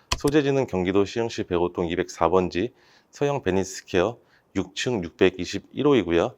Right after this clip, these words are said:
감정평가는 삼억 삼백만 원의 감정평가가 되었습니다. 현재는 이 회차 유찰되어 최저가는 일억 사천팔백만 원에 진행이 되는 물건이고요. 대지권 등기되어 있고 건물의 면적은 이십팔 점 구팔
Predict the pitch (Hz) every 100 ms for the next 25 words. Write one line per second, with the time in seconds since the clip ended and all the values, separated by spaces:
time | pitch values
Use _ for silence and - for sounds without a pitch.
0 | _ - - - 98 120 117 113 110 120
1 | 107 - 143 143 - 160 160 151 120 90
2 | 95 120 - 87 87 - 92 101 101 -
3 | 85 - 80 78 78 - - - - -
4 | - 151 151 120 90 104 - 95 85 -
5 | 98 82 85 - 127 139 92 95 120 -
6 | _ - 156 156 - 90 101 98 - 156
7 | 147 123 87 90 113 - 95 92 - 90
8 | 90 85 90 92 78 78 80 - - -
9 | - 95 92 95 98 92 92 92 92 87
10 | 82 107 135 - 92 90 92 90 85 82
11 | 92 131 - _ 107 98 113 - 147 117
12 | 120 127 - - -